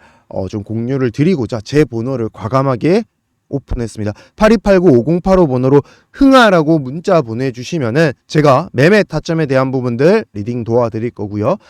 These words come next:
그리고 아까 말씀드렸던 내용들 기사화되기 전에 일단 미리 우리가 체크를 해두시고, 그 다음에, 어, 이 내용들이 나왔을 때, 어, 매매를 가져가는,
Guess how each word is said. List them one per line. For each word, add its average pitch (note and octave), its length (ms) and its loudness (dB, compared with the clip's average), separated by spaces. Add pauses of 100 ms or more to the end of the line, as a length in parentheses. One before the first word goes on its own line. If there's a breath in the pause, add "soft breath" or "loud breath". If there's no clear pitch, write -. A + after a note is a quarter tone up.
(120)
그리고 F3+ 420 4
아까 D#3+ 260 -2 (240)
말씀드렸던 C#3+ 680 -4
내용들 B2+ 420 0 (340)
기사화되기 F3 760 2
전에 D#3+ 480 0 (220)
일단 F3 300 2
미리 E3+ 340 4 (120)
우리가 D3 280 2
체크를 F#3 600 0 (160)
해두시고, G3+ 640 4 (260 soft breath)
그 E3+ 140 2
다음에, F3+ 460 6 (280)
어, B2+ 300 2
이 E3+ 100 0
내용들이 C#3 400 0
나왔을 A#2+ 420 -2
때, C#3 220 2 (400)
어, F#2+ 220 -6
매매를 C3 800 2
가져가는, A#2+ 500 0